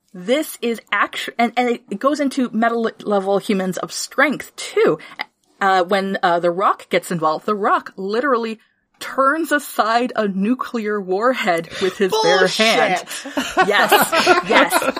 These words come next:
Speaker 1: And here's the thing. Somebody on Twitter tweeted The Rock to be like, um, "Yeah, how could you possibly do, like, you definitely didn't do that." He's like, "Yes, I did."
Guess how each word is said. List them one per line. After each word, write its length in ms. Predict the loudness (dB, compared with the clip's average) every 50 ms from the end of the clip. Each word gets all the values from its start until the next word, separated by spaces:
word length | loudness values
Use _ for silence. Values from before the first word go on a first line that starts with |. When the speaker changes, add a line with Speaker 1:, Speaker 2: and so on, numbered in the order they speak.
| -2 0
Speaker 1:
And 100 | 0 2
here's 160 | 2 2 2
the 60 | 2 2
thing. 160 | 0 0 0
Somebody 340 | 0 -2 -2 -2 0 0 0
on 180 | 0 0 -2
Twitter 400 | -2 -6 -6 -4 -2 0 0 -2 -2
tweeted 420 | -6 -8 -4 -2 0 2 2 2 2
The 80 | 0
Rock 400 | 0 2 2 0 0 -2 -6 -12 _ _ _ _ _ _ _ _ -12
to 60 | -6
be 120 | -4 0
like, 220 | 0 0 0 -2 -2 -2
um, 460 | 0 2 2 2 0 -2 -4 -6 -8 _ _ _ _ _ _ _ _ -12
"Yeah, 540 | -12 -6 -2 0 2 2 2 2 2 0 0
how 220 | 0 0 -2 -2
could 160 | -2 -4 -6
you 80 | -6 -4
possibly 340 | -2 -2 -2 -2 -2 -4 -2
do, 180 | -2 -4 -6 -4 -2
like, 180 | -2 -2 -2 -4 _
you 120 | -6 -6 -2
definitely 420 | -2 -2 -2 -2 -4 -6 -4 -4
didn't 200 | -4 -4 -4 -6
do 120 | -6 -6
that." 120 | -6 -6 -6
He's 160 | -6 -4 -2
like, 180 | -2 -2 -2 -6 _ _ _ _ _ _ _ -6
"Yes, 220 | -4 -4 -2 -2
I 80 | -4 -4
did." 240 | -6 -6 -8 -12